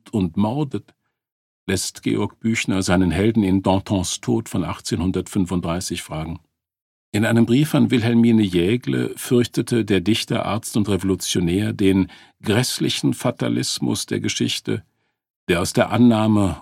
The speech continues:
unabwendbarer Gewalt entspränge, wenn diese nicht unterbunden werden könnte, und lieferte eine revolutionäre Antwort.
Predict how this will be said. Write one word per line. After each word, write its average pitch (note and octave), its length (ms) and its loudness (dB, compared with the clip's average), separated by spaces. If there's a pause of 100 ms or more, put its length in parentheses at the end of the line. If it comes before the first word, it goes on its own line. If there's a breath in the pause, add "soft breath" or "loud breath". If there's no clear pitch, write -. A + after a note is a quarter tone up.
unabwendbarer A2 1120 0
Gewalt F#2+ 560 0
entspränge, A2 760 -2
wenn A2 260 6
diese A2 340 0
nicht G2+ 320 0
unterbunden G2+ 680 -2
werden D#2 260 -4
könnte, F#2+ 400 -2 (1160 soft breath)
und G#2 180 -4
lieferte G#2+ 440 0
eine G#2 200 2
revolutionäre F#2+ 760 0
Antwort. G2 440 -8